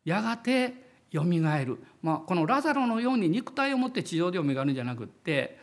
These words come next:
御国において栄光の体、もう朽ちることが一切ない栄光の体で復活するんだという、この真実な希望です。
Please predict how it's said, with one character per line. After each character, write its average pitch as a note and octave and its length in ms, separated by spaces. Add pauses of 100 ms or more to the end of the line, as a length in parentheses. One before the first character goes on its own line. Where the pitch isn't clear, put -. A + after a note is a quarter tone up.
(340)
御 F3 120
国 A#3 280
に A3 120
お A#3 100
い F3+ 80
て D#3+ 200
栄 D4+ 280
光 D4 220
の C4+ 140
体、 G3 520
も G3 160
う G3 40
朽 G3+ 100
ち D#4+ 160
る C4+ 120
こ G3 120
と F3+ 100
が D#3 80
一 D4 100
切 C4 420
な C#4+ 200
い - 100 (420)
栄 A#3 220
光 B3 200
の A3+ 100
体 G#3 380
で G3 420
復 G3 200
活 F#3 240
す - 140
る E3+ 120
ん C3+ 60
だ B2 140
と B2+ 120
い B2 120
う、 F#3 260 (260)
こ - 100
の B2 300
真 C#4+ 380
実 B3+ 260
な D4 120
希 - 180
望 C3 240
で G#2 120
す。 - 140